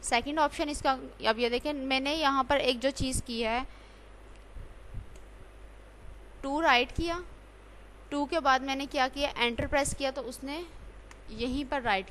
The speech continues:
कर दिया। जो मैंने ऊपर, अ, पहले चीज़ बताई है कि लाइंस का आपने बहुत ध्यान रखना है कि आपने किस line पर कौन सी चीज़ write करनी है। यहाँ पर टू, अब मैंने फ-,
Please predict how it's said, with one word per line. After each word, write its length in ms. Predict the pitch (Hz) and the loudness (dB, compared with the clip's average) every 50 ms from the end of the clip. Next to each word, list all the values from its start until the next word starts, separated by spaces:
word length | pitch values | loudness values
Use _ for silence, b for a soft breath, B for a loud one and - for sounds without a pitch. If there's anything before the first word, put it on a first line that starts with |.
| - | -8
कर 160 | - 190 170 | -6 -6 -6
दिया। 180 | 170 - 190 202 | -6 -6 -6 -6
जो 160 | 208 233 254 | -4 -4 -4
मैंने 200 | 254 262 262 277 | -4 -4 -4 -4
ऊपर, 340 | 269 254 247 240 269 269 262 | -4 -4 -2 0 0 -2 -2
अ, 260 | 269 - - 240 247 | -4 -6 -6 -4 -2
पहले 300 | 233 254 247 254 247 254 | 0 0 0 2 0 -2
चीज़ 280 | 254 - 247 240 233 220 | -2 -4 -6 -6 -6 -4
बताई 320 | 254 247 247 247 226 233 | -4 -2 0 0 0 0
है 100 | 247 254 | 0 -2
कि 140 | 262 - 285 | 0 0 0
लाइंस 380 | 254 233 226 226 233 269 285 - | 2 2 2 2 2 2 -2 -2
का 140 | - 311 | 0 0
आपने 200 | 294 269 277 277 | 0 0 0 -4
बहुत 280 | 269 233 247 240 247 233 | -6 -6 -4 -4 -4 -4
ध्यान 320 | 208 247 233 196 190 190 | -2 -4 -4 -4 -4 -6
रखना 260 | 180 190 - 220 208 208 | -6 -8 -8 -6 -6 -6
है 60 | 208 | -4
कि 100 | 208 254 | -2 0
आपने 420 | 240 240 240 240 247 254 262 262 | 2 2 2 2 -2 -6 -6 -4
किस 200 | 240 - 277 277 - - - - 233 226 208 - | -4 -6 -6 -8 -10 -14 -14 -14 -14 -12 -6 0
line 300 | 240 226 220 226 226 233 | 2 2 2 2 0 2
पर 260 | 226 - 277 294 311 B B B B B B - - | 6 6 6 6 4 B B B B B B -8 -2
कौन 160 | - 247 247 | 0 0 0
सी 140 | 233 - 254 | -2 -4 -8
चीज़ 260 | - - 254 240 220 | -6 -6 -6 -4 -2
write 280 | 214 202 196 196 - - | 0 0 0 0 0 -2
करनी 240 | 220 196 190 190 185 | -2 -4 -6 -6 -6
है। 60 | 190 | -6
यहाँ 220 | 202 214 226 226 | -4 -2 -4 -4
पर 160 | 226 - 262 | -2 -4 -6
टू, 300 | 269 - - 262 277 320 - B B B B B B B - | -6 -6 -8 -10 -10 -10 -10 B B B B B B B -6
अब 100 | - 254 | -4 -2
मैंने 220 | 254 262 269 285 | -2 -2 -2 -4
फ-, 180 | 285 - - | -6 -8 -12